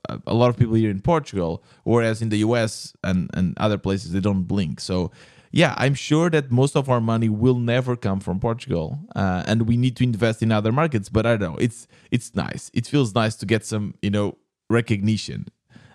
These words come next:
Uh, I mean, you know, I'm, I'm, I'm kind of a little bit egocentric. As an entrepreneur, we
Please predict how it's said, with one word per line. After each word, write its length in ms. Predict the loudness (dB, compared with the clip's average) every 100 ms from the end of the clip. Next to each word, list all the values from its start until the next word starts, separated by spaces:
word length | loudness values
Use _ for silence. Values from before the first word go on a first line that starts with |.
| -6
Uh, 200 | -4 -4
I 100 | -2
mean, 180 | -2 0
you 160 | 2 4
know, 260 | 4 2
I'm, 240 | 2 0 0
I'm, 560 | 0 0 0 -2 -6 -10 -14 -20 _ _
I'm 140 | 0 0
kind 200 | 0 0
of 120 | -2 -14 -2
a 40 |
little 180 | 2 2
bit 120 | 2
egocentric. 600 | 0 0 0 -2 0 0 2
As 120 | 2
an 120 | 0
entrepreneur, 500 | 0 0 2 4 4
we 240 | 4 2